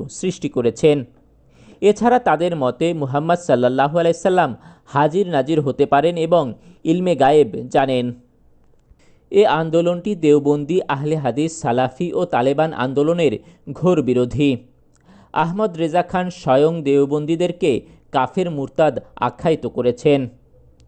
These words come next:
এছাড়া বালাকোট যুদ্ধের শহীদ সৈয়দ আহমদ বেরলভি রহমাতুল্লাহ আলাইহে এবং তার প্রধান সঙ্গী শাহ ইসমাইল শহীদ রহমাতুল্লাহ আলাইহেকেও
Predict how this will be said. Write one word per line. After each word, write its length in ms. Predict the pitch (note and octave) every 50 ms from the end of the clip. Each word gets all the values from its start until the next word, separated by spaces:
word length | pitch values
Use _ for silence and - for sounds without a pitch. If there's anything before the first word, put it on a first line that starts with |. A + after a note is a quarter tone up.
| _ _ _ _ _ _ _ _ _ _ -
এছাড়া 400 | - F#3 F#3 - A#3+ B3 B3+ A#3+
বালাকোট 480 | F#3 F3+ E3 D#3+ D#3+ E3 - A3 G#3+ F#3 D#3+
যুদ্ধের 360 | D#3+ D#3 C#3+ B2+ - F3+ F3+ E3 - -
শহীদ 340 | - D#3 C#3+ C#3 D#3+ E3 E3 E3 - - -
সৈয়দ 300 | D#3+ D#3 E3 E3 D#3+ A3+ - - - _ _ -
আহমদ 320 | - D3 D#3 E3+ F3 F3+ E3 C#3
বেরলভি 500 | C3+ C#3 C3 C3 C#3+ D#3+ E3+ D#3 F#3+ G3+
রহমাতুল্লাহ 580 | F3+ E3+ D#3+ D3+ D#3 D3 D3 E3 D#3+ D#3 D#3 D#3
আলাইহে 500 | D3 B2+ B2+ - D3 D#3+ D3 E3+ F#3 F#3 F#3 G2+
এবং 220 | C3 D3+ E3 E3+ D3+ B3 G#3 - - - _ _
তার 180 | F3 F#3+ G3 F#3+
প্রধান 380 | - E3+ E3 D#3+ D#3 G3 G3 F#3+ F#3 -
সঙ্গী 380 | - E3 D#3+ D#3+ E3 D#3 F3+ F#3+
শাহ 240 | F3+ - - F3 E3 F3+ -
ইসমাইল 420 | - - - - E3 D#3+ E3 F3+ F3+
শহীদ 280 | - - E3 D#3+ D#3+ C#3+
রহমাতুল্লাহ 560 | C#3 C3+ C3 C#3+ C#3 C3+ - E3+ E3+ E3+ E3 D3
আলাইহেকেও 640 | A2+ A#2+ B2+ C3+ C#3+ D3+ D#3+ D#3+ D#3+ - G3 F3+ D3+